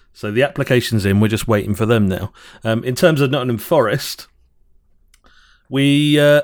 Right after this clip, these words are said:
we, we're well on the way to making them great again. We, we got to an F A Cup final, which we lost, but we, you know, we won't, we won't, we won't dwell on that. Um, and we also finished fourth in the Premier League to qualify for next year's Champions League.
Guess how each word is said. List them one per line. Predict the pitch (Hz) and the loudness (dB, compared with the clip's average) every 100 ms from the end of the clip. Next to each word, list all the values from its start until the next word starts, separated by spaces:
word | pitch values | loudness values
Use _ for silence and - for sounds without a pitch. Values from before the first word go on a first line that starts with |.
| - | 0
we, | 147 160 | 0 0
we're | 156 156 160 | 2 2 6
well | 170 165 | 6 6
on | |
the | 151 | 6
way | 151 165 | 6 4
to | - | 4
making | 139 147 139 | 2 2 2
them | 131 | 2
great | 147 165 | 2 2
again. | 113 104 98 110 | 0 -2 -4 0
We, | 123 123 117 | 2 2 -2
we | 131 | -4
got | 123 143 | -2 -2
to | - 120 | 0 0
an | 131 | 2
F | 143 | 2
A | 143 | 0
Cup | - - | 0 -2
final, | - 117 120 135 - _ _ _ _ _ _ | 0 2 4 2 -2 _ _ _ _ _ _
which | - 110 - - _ | -14 -12 -12 -14 _
we | - 107 98 | -8 -4 -2
lost, | 110 135 - - | 0 0 -4 -8
but | - - | -10 -4
we, | 101 107 | -4 -2
you | 117 | -2
know, | 98 | -2
we | 104 | -2
won't, | 117 104 | -2 -4
we | - 214 | -6 -2
won't, | 233 127 - | 0 -2 -4
we | 277 | 0
won't | 269 156 | 2 4
dwell | 131 113 | 4 4
on | 107 | 4
that. | 131 113 - - _ _ - _ - | 4 0 -6 -18 _ _ -20 _ -2
Um, | 127 135 135 | 0 0 0
and | 143 151 | 0 4
we | 160 | 6
also | 180 180 | 6 2
finished | 165 185 156 - | 2 2 2 0
fourth | - - 160 165 - | -4 2 4 4 2
in | 147 | 0
the | |
Premier | 143 156 147 139 | 2 2 2 2
League | 135 104 131 - | 2 0 -4 -10
to | - - | -16 -12
qualify | - 156 151 - 107 120 | -4 0 0 0 0 0
for | 127 | -2
next | 135 - - | -6 -8 -8
year's | 139 139 | -8 -8
Champions | - 156 151 151 151 151 | -8 -6 -4 -4 -4 -2
League. | 175 - - | -4 -4 -12